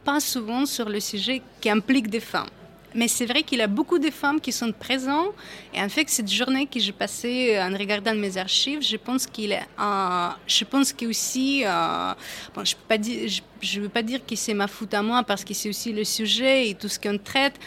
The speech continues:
Mais parfois, c'est le, c'est le mec qui prend le micro quand tu veux les interroger. C'est le mec qui veut être photographié et les femmes, elles restent toujours à l'arrière. Bon,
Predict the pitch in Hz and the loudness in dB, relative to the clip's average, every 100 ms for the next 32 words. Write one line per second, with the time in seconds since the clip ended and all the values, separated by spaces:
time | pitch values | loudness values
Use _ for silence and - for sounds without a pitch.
0 | - - - 202 202 226 214 - 262 269 | -16 -16 -6 -4 2 2 2 -2 2 4
1 | 269 233 - - - - 220 214 214 208 | 4 2 -4 -2 0 0 2 4 6 4
2 | 208 208 196 - - - - 254 254 240 | 4 0 -4 -16 -8 -2 2 6 6 4
3 | 294 - 226 - - 277 262 233 233 - | 2 -2 -8 -4 4 6 6 6 2 0
4 | 226 294 339 - 196 - 214 220 196 196 | 0 0 -2 -4 -4 -2 -2 -2 -2 -4
5 | 190 175 175 185 226 240 - 208 202 226 | 0 2 2 2 0 -2 -2 0 2 2
6 | 262 - 214 208 277 269 - 220 208 190 | 2 -2 -6 0 0 0 -6 -6 -4 -2
7 | 190 - 262 254 214 202 - 262 262 233 | -4 -2 -4 -2 -2 -2 2 4 4 2
8 | 220 - 247 269 - 240 220 240 214 202 | -4 0 2 2 -2 -4 -2 0 0 0
9 | 196 180 - - - - - - 208 | 0 -2 -4 -12 -20 -18 -18 -6 -6